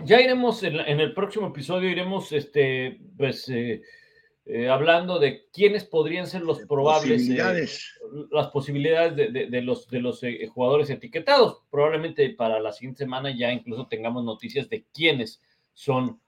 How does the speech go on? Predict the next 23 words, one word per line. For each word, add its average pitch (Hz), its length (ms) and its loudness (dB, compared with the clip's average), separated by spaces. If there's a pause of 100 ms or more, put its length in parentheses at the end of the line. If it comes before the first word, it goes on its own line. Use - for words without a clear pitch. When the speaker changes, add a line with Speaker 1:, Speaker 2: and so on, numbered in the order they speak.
Speaker 1:
los 117 380 0
etiquetados. 110 840 -6 (420)
Eh, 117 440 2
dice 131 920 0
Héctor 143 320 -2
Caballero, 143 440 4
buen 147 160 4
movimiento 139 600 0
del 113 280 -2
coordinador 117 580 0
ofensivo 131 580 -6
de 117 120 0
los 107 180 -6
Chiefs 170 340 -8
que 117 140 -8
se 110 160 -8
fue 127 240 -2
a 110 80 2
Washington, 156 640 0
ya 123 100 -4
hablamos 113 400 -2
de 165 100 -2
ello. 165 260 -2